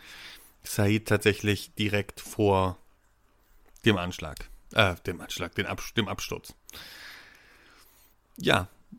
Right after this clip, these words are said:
ähm, dann sind wir nochmal auf der Insel. Said hat nochmal ein Gespräch mit John Locke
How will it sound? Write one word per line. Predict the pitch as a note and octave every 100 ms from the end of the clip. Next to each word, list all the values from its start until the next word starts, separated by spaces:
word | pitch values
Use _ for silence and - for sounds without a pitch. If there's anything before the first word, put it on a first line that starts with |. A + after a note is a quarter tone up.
| - -
ähm, | C3+ C3 C3 B2
dann | A#2+ C3+
sind | D3+
wir | C#3
nochmal | C3 B2
auf | A#2+
der | B2
Insel. | C#3+ D#3+ E3
Said | - C#3 D3 A#2+
hat | B2+ C3
nochmal | A2+ A#2
ein | G2 A#2+
Gespräch | - A#2+ B2+
mit | A#2 -
John | A2
Locke | A2+ D#3+ -